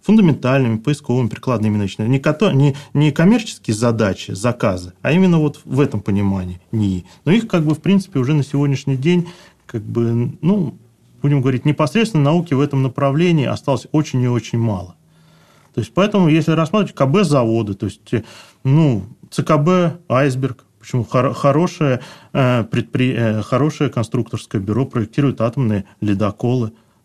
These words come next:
То есть, ра-, работа есть. Сейчас большие проекты с, э,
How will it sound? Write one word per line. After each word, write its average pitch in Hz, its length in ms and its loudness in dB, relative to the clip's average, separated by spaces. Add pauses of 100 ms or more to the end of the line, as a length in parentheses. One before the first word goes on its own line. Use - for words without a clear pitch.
То 104 100 -4
есть, - 300 -8
ра-, 113 360 2
работа 117 360 0
есть. 127 260 0
Сейчас 147 240 -2
большие 120 360 -2
проекты 127 600 -2 (220)
с, - 280 -12 (480)
э, 117 180 0